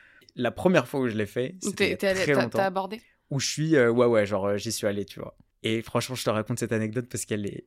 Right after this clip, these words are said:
Speaker 2: Elle est golden.
Speaker 1: pépite.
Speaker 2: <laughs>
Speaker 1: Euh, j'étais à un événement, euh, influenceur. Et donc, du coup, on était, euh, c'était au, dans le bar d'un hôtel parisien.
Speaker 2: Ok.
Speaker 1: Et donc, il y avait un mec au bar, euh, qui préparait, euh, tous les cocktails et tout. Donc, on,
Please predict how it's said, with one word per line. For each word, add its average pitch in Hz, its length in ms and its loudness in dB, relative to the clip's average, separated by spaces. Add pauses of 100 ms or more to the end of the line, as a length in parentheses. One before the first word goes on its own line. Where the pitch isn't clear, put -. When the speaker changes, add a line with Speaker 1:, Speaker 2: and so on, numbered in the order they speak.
Speaker 2:
Elle 190 120 -2
est 185 60 0
golden. 156 400 -2 (200)
Speaker 1:
pépite. 131 400 0 (140)
Speaker 2:
<laughs> 277 420 6 (380)
Speaker 1:
Euh, 117 200 4
j'étais 120 280 2
à 151 80 4
un 117 320 2
événement, 143 760 2 (160)
euh, 104 380 2
influenceur. 117 840 -2 (300)
Et 110 120 0
donc, 107 220 -2
du 107 140 -6
coup, 135 180 -4
on 131 160 2
était, 123 340 2
euh, 123 80 4
c'était 107 300 -2
au, 107 220 2
dans 101 180 -4
le 101 160 -2
bar 123 480 -2 (100)
d'un 110 480 -4
hôtel 123 420 0
parisien. 113 460 -4 (160)
Speaker 2:
Ok. 185 160 -10 (400)
Speaker 1:
Et 104 140 -2
donc, 127 240 0
il - 20 2
y 120 40 6
avait 104 120 2
un 98 80 2
mec 113 260 0
au 101 80 -2
bar, 113 340 2
euh, 110 100 0
qui - 120 -10
préparait, 107 520 -2
euh, 107 160 0
tous - 160 -8
les 107 100 -6
cocktails 117 460 -4
et 107 40 -4
tout. - 200 -12
Donc, 101 220 -10
on, 110 60 -12